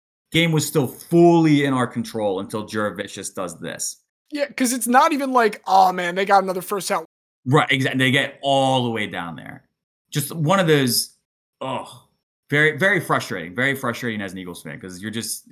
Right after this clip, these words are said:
Speaker 1: we have this incredible defense, and here is their third receiver just sprinting away from everybody. As I said, it's his only catch in the game, but it's more than enough to swing momentum. Buccaneers go on to win that game.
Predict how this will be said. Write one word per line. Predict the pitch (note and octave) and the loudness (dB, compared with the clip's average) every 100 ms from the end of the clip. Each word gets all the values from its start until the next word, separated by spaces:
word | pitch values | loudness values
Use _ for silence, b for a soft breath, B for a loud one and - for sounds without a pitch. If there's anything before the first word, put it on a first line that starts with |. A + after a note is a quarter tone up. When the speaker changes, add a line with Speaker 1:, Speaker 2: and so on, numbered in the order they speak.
| - - | -20 -6
Speaker 1:
we | C3+ B2+ | 0 2
have | C3 B2+ | 2 0
this | C3+ | 0
incredible | C3 B2 C3 A#2 A2+ | 0 0 0 0 -2
defense, | G2+ G#2+ G#2+ G#2 F#2+ - - - | -4 -6 -4 -6 -8 -10 -12 -10
and | G2 F#2+ F#2+ F#2 F2+ E2+ _ _ _ _ _ - | -8 -6 -6 -8 -10 -14 _ _ _ _ _ -2
here | B2 A#2+ | 2 2
is | A2 | 2
their | A2+ G#2+ | 0 0
third | A#2 G#2+ | 0 -2
receiver | G2+ - G2 F2+ | -2 -6 -8 -8
just | F2 F2+ | -8 -10
sprinting | - - G#2 F#2+ | -8 -6 -6 -6
away | F#2+ F2+ | -6 -8
from | E2 E2+ | -8 -10
everybody. | D2+ D#2+ - - - - _ _ _ _ _ _ _ _ _ - | -10 -12 -14 -14 -16 -18 _ _ _ _ _ _ _ _ _ -4
As | C3+ | 0
I | C#3 | 2
said, | C#3 C3+ | 2 0
it's | A#2+ | -2
his | A2+ | -4
only | A2 C3 | 0 2
catch | C3 C3+ B2 | 2 0 -2
in | C3 | 0
the | A2+ | 0
game, | A2+ A2+ A2+ A#2 B2 _ | 0 0 -2 -6 -10 _
but | A2+ G2+ G2 - _ - | -4 -2 -4 -8 _ -10
it's | A2 | -2
more | A#2 A#2 | 2 2
than | |
enough | A2+ A2 | 0 -2
to | A2+ | -6
swing | - A#2 | -6 -4
momentum. | A2 G#2 G2+ G2 F#2+ F#2 | -4 -4 -6 -6 -8 -4
Buccaneers | G#2+ A2+ G#2+ G#2 | -4 -2 -4 -2
go | G#2+ | -2
on | G2+ | -2
to | G2+ | -4
win | F#2+ G2 | -6 -6
that | F#2+ F2+ | -6 -8
game. | G2 G2 F#2 | -8 -6 -8